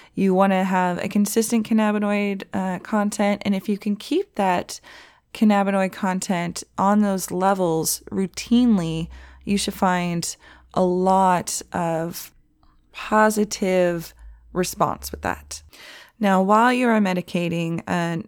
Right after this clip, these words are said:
since you know now that oils, fats, and alcohols are the way to make the T H C bioavailable, that is how we get our, our, uh,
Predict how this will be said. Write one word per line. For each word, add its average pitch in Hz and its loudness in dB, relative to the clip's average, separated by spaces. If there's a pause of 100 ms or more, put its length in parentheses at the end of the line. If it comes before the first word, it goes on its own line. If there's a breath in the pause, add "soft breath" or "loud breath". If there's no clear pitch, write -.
since 185 -2
you 196 0
know 202 2
now 185 2
that 180 0
oils, 190 0
fats, 185 0
and 180 -4
alcohols 190 0
are 185 0
the 175 -2
way 180 0
to 170 -4
make 175 -2
the 185 -2
T 175 -4
H 185 -4
C 175 -2
bioavailable, 170 0 (420 loud breath)
that 165 -2
is 170 -2
how 170 0
we 165 0
get 165 -2
our, 170 -2
our, 170 -4
uh, 165 -2